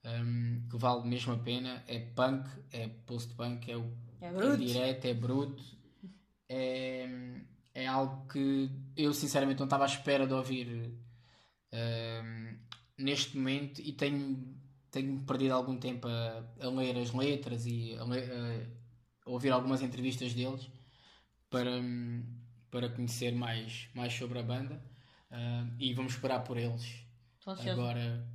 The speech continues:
Speaker 1: no dia, em novembro, final de novembro, vinte e seis ou vinte e sete. Ahm, queremos destacar, antes de terminarmos de falar sobre eles, algumas da, das músicas que, com, que, que fazem parte deste,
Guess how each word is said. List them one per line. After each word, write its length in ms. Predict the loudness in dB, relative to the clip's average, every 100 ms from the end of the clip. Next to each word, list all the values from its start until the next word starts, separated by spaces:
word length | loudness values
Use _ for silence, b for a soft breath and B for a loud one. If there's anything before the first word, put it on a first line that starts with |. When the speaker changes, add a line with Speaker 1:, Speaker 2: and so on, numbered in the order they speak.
| -12 -14
Speaker 1:
no 140 | -6 -4
dia, 260 | -2 -4 0
em 60 |
novembro, 340 | 0 0 -4 -6
final 220 | -4 -2
de 80 | -4
novembro, 320 | -4 -6 -8 -12
vinte 220 | -12 -8 -8
e 40 |
seis 440 | -6 -6 -6 -10 -14 -20 -16 -10
ou 100 | -4
vinte 200 | -2 -2
e 20 |
sete. 420 | -2 -4 -6 -14 b b b b -8
Ahm, 760 | -4 -2 -2 -2 -2 -4 -6 -8 -6
queremos 320 | 4 6 6 0
destacar, 640 | -2 -4 0 0 0 -6 -16 -20 _ _ _ _ -20 -12 -6
antes 240 | -4 -6
de 80 | -8
terminarmos 480 | -6 -4 -4 -4 -4
de 40 |
falar 220 | -4 -4
sobre 300 | -4 -2 0 0
eles, 260 | 0 -4 B B B
algumas 460 | -6 -2 0 0 0
da, 300 | 0 -2 -2
das 180 | -6 -4
músicas 480 | -4 -4 -6 -6 -8
que, 200 | -10 -10
com, 340 | -8 -10 -12
que, 140 | -14 -14
que 300 | -12 -14 -4
fazem 240 | -2 -2
parte 260 | -2 -4 -4
deste, 300 | -8 -8